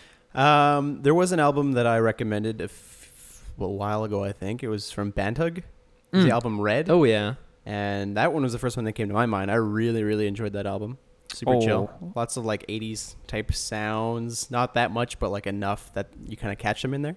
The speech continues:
Speaker 3: Okay.
Speaker 1: It was really good. I also have Many Voices Speak.
Speaker 2: Yep. Many Voices Speak is
Speaker 1: Um,
Speaker 2: very, very
Speaker 1: another
Speaker 2: good.
Speaker 1: super chill. I usually just gravitate towards super chill, ambient, like, uh, lots
Speaker 3: Mm-hmm.
Speaker 1: of open space
Speaker 3: Yeah.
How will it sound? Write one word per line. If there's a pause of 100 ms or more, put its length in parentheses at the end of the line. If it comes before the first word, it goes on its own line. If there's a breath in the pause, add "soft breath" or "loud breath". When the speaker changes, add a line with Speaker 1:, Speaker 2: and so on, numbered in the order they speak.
(100)
Speaker 3:
Okay.
Speaker 1:
It
was
really
good. (520 soft breath)
I
also
have
Many
Voices
Speak.
Speaker 2:
Yep.
Many
Voices
Speak
is (200)
Speaker 1:
Um,
Speaker 2:
very,
very
Speaker 1:
another
Speaker 2:
good.
Speaker 1:
super
chill.
I
usually
just
gravitate
towards
super
chill,
ambient,
like,
uh,
lots
Speaker 3:
Mm-hmm.
Speaker 1:
of
open
space
Speaker 3:
Yeah.